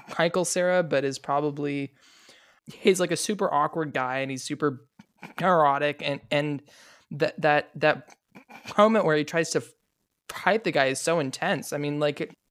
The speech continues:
that in the, that, that, that in the scene where the guy's, um, sh-,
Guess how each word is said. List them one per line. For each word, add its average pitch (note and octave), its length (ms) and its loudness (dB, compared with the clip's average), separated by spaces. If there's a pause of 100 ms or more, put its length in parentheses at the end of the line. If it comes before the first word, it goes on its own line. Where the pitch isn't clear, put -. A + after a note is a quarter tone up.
(180)
that A3+ 200 8
in A3 60 0
the, E3 300 0
that, F3 240 2
that, G3+ 260 2
that F#3+ 200 6
in G#3+ 60 0
the F3+ 80 2
scene E3+ 280 -4
where E3 100 0
the C#3+ 100 -2
guy's, C#3+ 400 0
um, C3 400 -4 (540)
sh-, - 200 -14